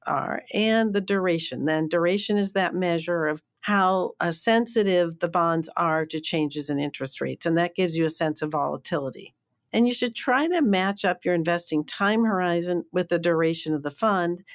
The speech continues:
and hold for that period of time.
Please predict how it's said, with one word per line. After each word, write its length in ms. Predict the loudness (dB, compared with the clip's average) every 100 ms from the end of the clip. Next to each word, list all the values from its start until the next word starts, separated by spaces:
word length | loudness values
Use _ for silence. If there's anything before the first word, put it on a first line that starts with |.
| -20 _ _
and 140 | -2 0
hold 400 | 0 2 2 0
for 140 | -2 0
that 280 | 0 -2
period 340 | -4 0 0 -2
of 100 | -8
time. 400 | -4 -4 -6